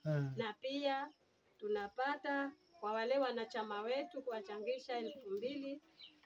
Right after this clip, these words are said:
Speaker 2: ya mwezi inshallah, na, na kupitia wafadhili inshallah.
Speaker 1: Ah, kwa hiyo mna wafadhili ambao wanafadhili katika
Speaker 2: Wafadhili
Speaker 1: jumuiya
Speaker 2: bado
Speaker 1: yenu?
Speaker 2: hatuna, lakini ndio tunawatafuta.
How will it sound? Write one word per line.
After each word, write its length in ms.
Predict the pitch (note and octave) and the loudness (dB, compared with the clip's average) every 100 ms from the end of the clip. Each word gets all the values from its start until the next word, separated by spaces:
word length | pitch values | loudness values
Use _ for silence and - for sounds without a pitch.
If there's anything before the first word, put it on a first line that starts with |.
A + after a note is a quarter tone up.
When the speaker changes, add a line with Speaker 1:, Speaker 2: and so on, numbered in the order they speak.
| _ | _
Speaker 2:
ya 180 | G4+ G#4+ | 0 4
mwezi 360 | A#3 B4+ A3+ D#4 | 6 6 6 0
inshallah, 580 | G3 B3 C4+ C4+ C#4 D4+ - - - F#3 - - - D4 | -2 -2 0 0 -2 -4 -10 -20 -18 -4 -2 -2 -4 2
na, 460 | G#3 G#3+ G#4 G3+ G3 - - - - C4 - - B3 | 2 4 2 0 -4 -10 -14 -2 6 6 6 2 4
na 360 | B3+ C#4+ D4 D4 - F#4 F4+ - - - - | 8 10 8 6 -2 -14 -16 -16 -18 -20 -10
kupitia 600 | D4 C#4 D4+ C#4+ E4+ D#4 | -4 -2 0 0 2 4
wafadhili 760 | D4+ C#4+ C#4 C4 D#4 D4+ A#3 - A#3+ | 4 2 2 0 2 4 8 8 6
inshallah. 720 | - B3+ - A#3+ A3 G3+ G#3+ - _ - _ - - _ - | 0 -4 -4 -2 -2 -2 -6 -14 _ -20 _ -20 -20 _ 8
Speaker 1:
Ah, 200 | F3 D#3 | 8 12
kwa 140 | G3+ | 12
hiyo 120 | G3+ | 12
mna 140 | F#3+ F3+ | 12 12
wafadhili 520 | F3 F#3 E3+ F3 D#3 | 12 12 12 12 12
ambao 200 | D#3 E3+ | 12 12
wanafadhili 540 | E3 E3 F3+ E3 - | 12 12 12 12 12
katika 300 | C#4+ - - | 12 10 10
Speaker 2:
Wafadhili 100 | E3+ | 10
Speaker 1:
jumuiya 260 | E3 D#3+ D3+ | 10 12 12
Speaker 2:
bado 120 | D3 | 12
Speaker 1:
yenu? 140 | C#3 B2+ C#4+ | 12 12 6
Speaker 2:
hatuna, 400 | C#4 - D4 C4 | 4 0 0 2
lakini 400 | A#3+ A#3+ C#4 C4 | 4 2 0 0
ndio 200 | A#3+ A#3 | 0 -2
tunawatafuta. 800 | A#3 A3 G#3+ G#3 G3+ G3+ - | -2 -2 -2 -4 -6 -12 -16